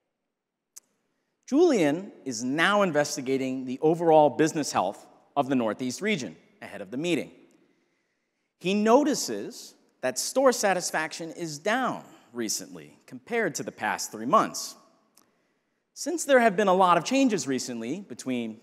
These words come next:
product launches, technology updates, and staffing, there is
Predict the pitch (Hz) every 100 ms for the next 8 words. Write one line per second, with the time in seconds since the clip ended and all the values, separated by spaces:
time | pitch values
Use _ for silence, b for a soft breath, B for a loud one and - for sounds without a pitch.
0 | _ 190 254 233 117 123 147 277 - -
1 | _ _ _ _ - 110 104 107 110 104
2 | 98 123 220 254 - - - - 107 101
3 | - - 247 240 160 175 b b b b
4 | _ 147 156 139